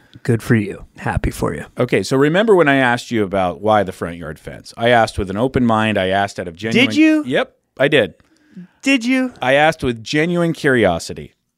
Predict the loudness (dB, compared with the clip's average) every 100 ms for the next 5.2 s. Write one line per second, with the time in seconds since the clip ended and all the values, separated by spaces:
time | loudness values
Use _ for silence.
0 | _ _ -4 0 2 2 -2 -10 -6 -6
1 | -2 0 2 4 4 0 -2 -4 -4 -8
2 | -12 -18 -2 2 4 2 0 -6 -6 -6
3 | -8 -10 -12 -14 -18 -10 -2 0 0 -2
4 | -2 -2 -2 -2 0 0 -2 -2 0 0
5 | -2 -6